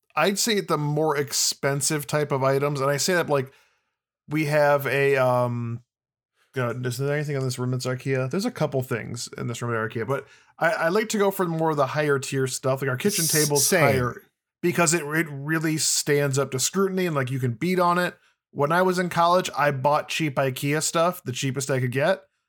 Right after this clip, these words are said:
Speaker 1: and it fell apart. It didn't last, like, more than a year and a half.
Speaker 2: No, I used to have, and I, when I was back in California town, I had an ikea bed, and,
Speaker 1: Yeah.
Speaker 2: uh, it was a very, very good bed. Very good bed.
Speaker 1: Yes.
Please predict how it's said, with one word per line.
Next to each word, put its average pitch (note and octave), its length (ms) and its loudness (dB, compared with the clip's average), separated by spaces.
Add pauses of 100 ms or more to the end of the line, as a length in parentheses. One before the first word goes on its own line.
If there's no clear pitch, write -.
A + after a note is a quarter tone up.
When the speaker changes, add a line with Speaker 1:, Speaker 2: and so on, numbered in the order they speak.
(220)
Speaker 1:
and D#3+ 120 0
it E3 120 -4
fell F#3 220 2
apart. F3 300 4
It B2+ 60 0
didn't C#3+ 220 0
last, C3+ 280 2
like, C3 140 0
more C3+ 200 2
than C3+ 120 0
a C3+ 60 0
year C3 180 0
and C3 80 0
a B2+ 60 0
half. C3 420 -2
Speaker 2:
No, C3+ 200 2
I C3 140 2
used F#3 260 0
to E3 100 2
have, C#3+ 260 4
and C3+ 80 0
I, B2 200 0
when B2+ 200 0
I C3 120 2
was B2+ 120 -2
back C3+ 300 -2
in A#2+ 180 -2
California A#2 460 -2
town, G2+ 260 -6
I A2+ 80 -6
had B2 200 -2
an A2 80 -6
ikea A2+ 560 -2
bed, F#2 440 -6 (560)
and, A2 300 0
Speaker 1:
Yeah. F#2+ 80 0
Speaker 2:
uh, G2 420 -2
it C3+ 140 0
was C3+ 160 2
a C3+ 100 2
very, B2 560 2
very G#2 460 0
good D#2+ 300 -8
bed. - 400 -12 (320)
Very D#3 520 0
good F#2+ 240 -6
bed. - 380 -16 (340)
Speaker 1:
Yes. - 440 -12